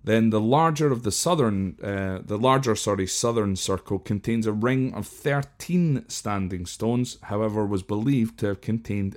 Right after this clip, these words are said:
twenty-two originally. In the centre, there is a burial cist and is believed to have been built in three thousand B C.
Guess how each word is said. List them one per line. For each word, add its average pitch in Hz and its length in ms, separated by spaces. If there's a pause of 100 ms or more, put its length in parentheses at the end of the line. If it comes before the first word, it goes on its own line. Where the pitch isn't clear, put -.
(120)
twenty-two 101 1160
originally. 98 640 (680)
In 147 140
the 143 100
centre, 147 460
there 127 160
is 98 160
a 92 60
burial 120 460
cist - 380
and 107 140
is 98 100
believed 117 520
to 151 80
have 147 140
been 147 200
built 92 360
in 98 120
three 104 400
thousand 98 720 (120)
B 85 220
C. - 460